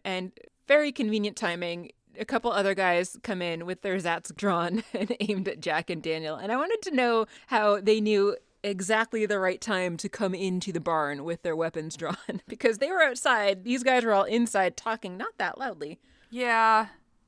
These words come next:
Speaker 2: I don't know. Maybe that's literally all they have to do is eavesdrop.
Speaker 1: <laughs>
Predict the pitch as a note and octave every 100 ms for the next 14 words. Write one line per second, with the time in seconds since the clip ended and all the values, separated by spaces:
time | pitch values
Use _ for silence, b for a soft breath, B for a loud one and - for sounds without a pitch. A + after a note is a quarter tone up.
0 | _ _ _ - A3 C4+ C#4 A3+ A3+ F#3
1 | F3 F3 F#3 - _ _ _ _ _ A#3
2 | B3 C#4+ C#4 A3+ A#3 A#3 A3 A3+ A3 A3
3 | A3 G#3+ - F#3+ F#3+ G#3+ F#3 F3+ G3 E3+
4 | E3+ E3+ F3 E3+ E3 F3 E3+ E3+ - F#3
5 | F3+ F#3 - A3+